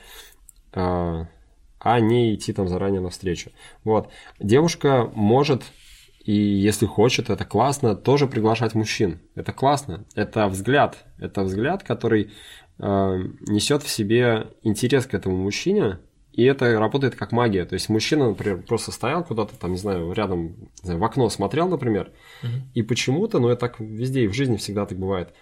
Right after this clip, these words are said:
Speaker 1: ты чувствуешь, что, ну, кто-то смотрит. Ну,
Speaker 2: Мгм. То
Speaker 1: где-то
Speaker 2: есть,
Speaker 1: сбо-,
Speaker 2: может быть,
Speaker 1: сбоку,
Speaker 2: даже,
Speaker 1: сзади.
Speaker 2: ну, то есть, может, даже не обязательно в гла-, ну, даже бока-, боковым зрением не
Speaker 1: Большей
Speaker 2: обязательно.
Speaker 1: частью как раз вообще не в глаза.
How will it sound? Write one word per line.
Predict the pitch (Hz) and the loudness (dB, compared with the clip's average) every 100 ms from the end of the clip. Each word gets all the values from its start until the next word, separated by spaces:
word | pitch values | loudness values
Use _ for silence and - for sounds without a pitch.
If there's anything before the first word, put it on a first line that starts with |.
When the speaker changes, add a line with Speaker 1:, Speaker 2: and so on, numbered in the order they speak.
| - | -8
Speaker 1:
ты | 123 | -4
чувствуешь, | - 196 196 | -2 2 0
что, | - 131 120 - | 2 0 -2 -2
ну, | 170 | -4
кто-то | - 392 - | 0 -2 -2
смотрит. | - 156 117 85 - _ _ - | 2 2 2 -4 -12 _ _ 0
Ну, | 117 | 2
Speaker 2:
Мгм. | 107 | 2
То | - | 0
Speaker 1:
где-то | 110 120 | 2 4
Speaker 2:
есть, | - | 4
Speaker 1:
сбо-, | 143 | 4
Speaker 2:
может | 143 135 | 6 6
быть, | |
Speaker 1:
сбоку, | 139 196 | 6 4
Speaker 2:
даже, | - 131 | 4 4
Speaker 1:
сзади. | 135 104 90 - 131 | 4 4 0 -6 -4
Speaker 2:
ну, | 131 | 0
то | 151 | 0
есть, | - | -2
может, | 143 143 143 131 127 | -6 -2 0 0 0
даже | 131 131 | 0 2
не | 139 | 0
обязательно | 135 143 139 131 120 117 | 2 2 2 0 -2 0
в | 110 113 | -2 0
гла-, | 135 139 | 2 2
ну, | 147 127 | 0 0
даже | 120 113 113 | 2 2 0
бока-, | 113 117 117 139 | -2 -2 0 0
боковым | 127 143 139 117 | 2 4 4 2
зрением | 110 107 98 104 | 0 -2 -2 4
не | 135 | 4
Speaker 1:
Большей | 156 107 | 4 2
Speaker 2:
обязательно. | - 165 | 2 0
Speaker 1:
частью | 165 | 0
как | 123 - | -4 2
раз | 135 143 | 2 2
вообще | 127 120 - 147 | 2 0 2 4
не | 123 | 4
в | 107 | 4
глаза. | 107 104 101 85 | 2 2 0 -2